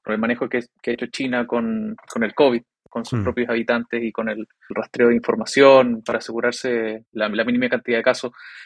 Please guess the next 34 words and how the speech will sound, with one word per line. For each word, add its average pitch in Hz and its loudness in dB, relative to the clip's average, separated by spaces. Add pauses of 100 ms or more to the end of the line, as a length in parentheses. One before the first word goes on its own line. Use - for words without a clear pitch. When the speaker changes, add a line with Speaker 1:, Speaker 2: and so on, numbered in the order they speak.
(320)
Speaker 1:
En 139 -4
esta 185 4
guerra 180 6
está - 2
pasando 156 2
algo, 143 0
algo 127 -2
muy 123 -6
in-, 113 -16
interesante. 120 -8
Te - -12
iba 135 4
a 135 2
preguntar, 135 -2
de 131 -4
hecho, 131 -10
sobre 123 -4
este 123 -10
caso 123 -2 (340)
en 110 -8
donde, 107 0
mm, 98 -12 (260)
eh, - -16
no 113 -10
sé 123 -8
si, 117 -4
si - -10
lo 110 0
viste 123 -4
esta 127 -2
semana, 123 -2
pero 113 0
han 113 0
habido 117 2